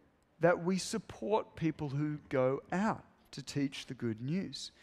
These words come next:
But I want to draw your attention to one thing here that, um, oh, here you go. I was gonna share this. This is actually my sister in the red there and her husband down the front and their four kids and a couple of friends. About four or five years ago, they moved to the Middle East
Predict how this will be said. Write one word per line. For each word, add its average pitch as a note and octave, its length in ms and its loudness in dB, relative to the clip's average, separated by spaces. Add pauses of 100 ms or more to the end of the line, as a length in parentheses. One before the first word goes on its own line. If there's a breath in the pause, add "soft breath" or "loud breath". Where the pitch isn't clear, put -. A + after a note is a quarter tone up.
(400 soft breath)
But G#3+ 100 6
I A3+ 40 12
want D4+ 240 8
to E4 40 -6
draw D4 80 8
your C#4 140 8
attention G#3 380 4
to E3 40 2
one F#3+ 320 8
thing F#3+ 300 6
here D3+ 280 6
that, C3+ 220 4
um, B2+ 480 4
oh, C3+ 300 8
here F#3 100 4
you E3 60 6
go. A#2+ 320 6 (360 soft breath)
I C#3+ 40 2
was D3 100 2
gonna F3+ 160 4
share D3+ 220 6
this. D#3 180 2
This A#3 160 0
is A#3 80 6
actually F#3 460 8 (360 loud breath)
my D#3+ 140 8
sister G#3 640 8
in F3 180 4
the D#3 100 6
red D3 240 10
there D3+ 280 10
and C#3 260 2
her C#3 200 0
husband D#3+ 680 2
down C#3 140 6
the B2+ 60 0
front D3 400 4 (160)
and C3 240 0
their B2+ 140 6
four C#3+ 280 2
kids C#3 440 0
and A#2+ 220 -6
a - 40 -12
couple C3 220 -2
of A#2+ 80 -4
friends. B2+ 420 0 (560 loud breath)
About G3 360 12
four A#3 140 12
or A3+ 60 12
five A3 240 12
years A3+ 180 10
ago, D3+ 340 10
they E3 200 10
moved F3+ 520 6
to G3 60 0
the E3 80 2
Middle E3 300 10
East - 480 6